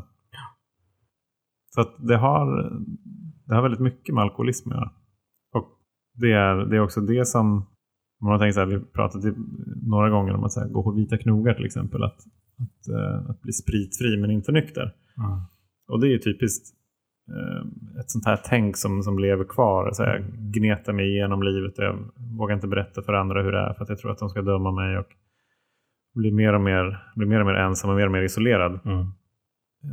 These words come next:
Speaker 2: så är det såklart att efter ett tag så kommer det kännas som den enda, enda utvägen
Speaker 1: Ja.
Speaker 2: att dricka.
Speaker 1: Och återigen då, för att runda, inte runda av kanske, men för att återkomma till de här fabriksinställningarna.
Speaker 2: Mm.
Speaker 1: Så är det ju så att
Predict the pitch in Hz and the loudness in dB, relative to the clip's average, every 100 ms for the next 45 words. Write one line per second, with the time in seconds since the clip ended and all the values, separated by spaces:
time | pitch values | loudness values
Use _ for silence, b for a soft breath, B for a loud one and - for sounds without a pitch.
0 | 110 - 117 107 110 113 101 - - - | -8 0 2 2 2 0 -2 -4 -8 -10
1 | - _ _ _ 120 - 110 101 110 104 | -20 _ _ _ -8 -4 -6 -2 0 0
2 | 113 - 101 98 101 95 101 98 101 98 | -4 -6 -4 -2 -2 -4 -4 -2 0 0
3 | 98 101 98 98 95 117 101 101 _ - | 0 0 0 -2 -2 -2 -2 -6 _ -10
4 | 120 113 104 107 104 - - _ _ _ | -4 -2 -2 -4 -6 -6 -12 _ _ _
5 | _ _ _ - 131 131 - - - - | _ _ _ -2 -2 -2 -8 -20 -8 4
6 | 151 139 139 139 117 110 - 117 104 107 | 6 6 6 6 6 4 4 4 6 4
7 | 104 101 104 104 101 104 95 98 101 104 | 4 4 4 4 2 -2 -2 0 0 2
8 | 104 101 95 107 101 98 101 95 104 95 | 2 2 -2 0 0 2 0 0 0 -2
9 | - - 127 113 - 101 95 92 92 - | -4 -2 2 2 0 -2 0 0 0 -2
10 | 107 107 98 - 104 165 156 113 98 95 | 0 0 -2 -2 0 4 4 2 0 -2
11 | 92 - _ - 117 113 113 B B B | -4 -8 _ 0 4 4 0 B B B
12 | - 107 120 143 135 110 104 - | -2 2 4 2 0 0 0 -2